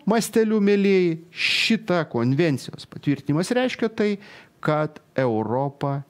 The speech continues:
skyla. Patys spręskit, ar tai džiugu, ar ne.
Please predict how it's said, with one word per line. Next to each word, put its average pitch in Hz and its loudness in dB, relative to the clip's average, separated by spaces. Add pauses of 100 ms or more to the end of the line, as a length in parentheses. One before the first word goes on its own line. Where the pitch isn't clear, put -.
(460)
skyla. 98 -2 (640)
Patys 202 -4
spręskit, 123 -6
ar 92 -6
tai 113 -4 (140)
džiugu, 98 -2
ar 95 -4
ne. 87 -4